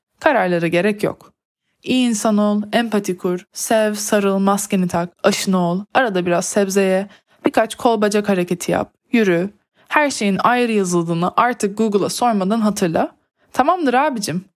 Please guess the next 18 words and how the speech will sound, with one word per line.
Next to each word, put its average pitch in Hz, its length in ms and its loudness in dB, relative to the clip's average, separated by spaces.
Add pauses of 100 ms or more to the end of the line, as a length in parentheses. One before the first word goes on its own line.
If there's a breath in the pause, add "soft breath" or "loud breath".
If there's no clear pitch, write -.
(140)
Hayat 392 380 0
güzel, 320 360 0 (180)
keyfini 254 400 0
çıkar. 180 380 -2
Peki 208 240 -2
keyfini 226 400 -2
çıkarttın 240 460 0
mı? 254 240 0 (560)
Bence 311 300 2
evet. 226 440 -2 (440)
Bazen 294 380 2
tam 277 280 0
gaz 240 240 0
full 254 240 0
vites 220 300 -2
olmasa 196 400 -2
bile 226 140 0
çıkarttım. 196 580 -4